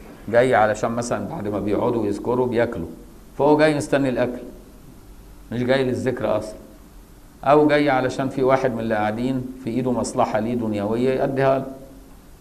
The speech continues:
فقاعد هو ملوش في المسألة دي، لا له في الذكر ولا في الطاعة، ده مجرد إنه قاعد بس. يقوم ربنا ينادي منادي من قبل الله، إيه؟ "قوموا مغفورا لكم". يجي الملك اللي خد الأمر ده يقول له: "يا رب فيهم فلان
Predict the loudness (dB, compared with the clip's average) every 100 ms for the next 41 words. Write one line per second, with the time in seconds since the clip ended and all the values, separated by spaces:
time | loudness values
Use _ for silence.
0 | -20 -20 -12 2 4 6 6 4 2 2
1 | 0 0 -2 -4 0 0 0 -4 -4 0
2 | 0 0 -2 -2 0 2 2 2 -2 2
3 | 2 4 2 4 4 2 0 -2 2 2
4 | 2 -2 -4 -8 -14 -20 -20 -20 -20 -20
5 | -20 -6 2 4 4 0 0 0 0 0
6 | 0 0 -2 -2 -2 -2 -2 -2 0 0
7 | 0 2 2 2 0 -10 -18 -20 -20 -14
8 | -4 2 2 0 -6 -12 -18 -20 -20 -18
9 | 2 6 6 6 2 0 -2 2 2 2
10 | 0 -2 -12 -8 0 2 4 4 4 4
11 | 2 2 2 2 4 2 4 2 2 4
12 | 8 8 8 4 2 0 2 2 2 2
13 | 2 2